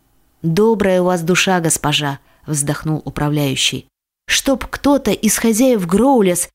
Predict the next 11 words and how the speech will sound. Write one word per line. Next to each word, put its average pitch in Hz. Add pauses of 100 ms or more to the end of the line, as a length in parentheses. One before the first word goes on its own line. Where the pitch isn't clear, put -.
(140)
за 196
чернь 269
переживал, 196 (260)
такого 175
отродясь 165
не 151
помню". 139 (800)
"Чтобы 240
больше 233
слова 233
"чернь" 359